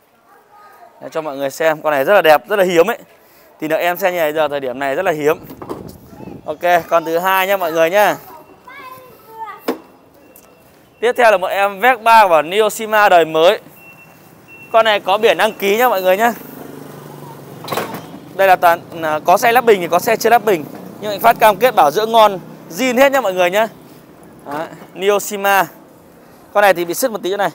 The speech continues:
Đây, anh sẽ quay mọi người luôn. Một vết sứt ở đây. Đấy, một chỗ này nữa, một sứt ít này.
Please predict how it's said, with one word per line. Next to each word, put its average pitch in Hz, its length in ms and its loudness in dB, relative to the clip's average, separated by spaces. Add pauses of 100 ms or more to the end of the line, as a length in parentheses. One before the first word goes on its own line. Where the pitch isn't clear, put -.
(140)
Đây, 160 160 -8
anh 160 140 -6
sẽ 143 60 -14
quay 156 160 0
mọi 139 100 -6
người 135 140 -6
luôn. 143 120 -6 (720)
Một 143 80 -6
vết 175 100 -4
sứt 214 200 -6
ở 170 60 -4
đây. 160 180 0 (1200)
Đấy, 139 200 -8
một 151 100 -12
chỗ 180 80 -6
này 170 140 0
nữa, 160 100 -6
một 160 120 -10
sứt - 160 -12
ít 196 100 -6
này. 180 100 -4